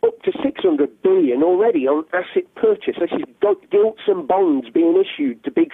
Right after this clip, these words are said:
firms to prop up their share price and to give them liquidity. This is,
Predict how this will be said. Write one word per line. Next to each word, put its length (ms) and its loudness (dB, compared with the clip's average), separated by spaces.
firms 380 0
to 80 -2
prop 340 -2
up 160 -4
their 180 2
share 180 2
price 420 -4
and 160 -6
to 80 -4
give 240 0
them 200 2
liquidity. 680 -2
This 200 0
is, 120 -2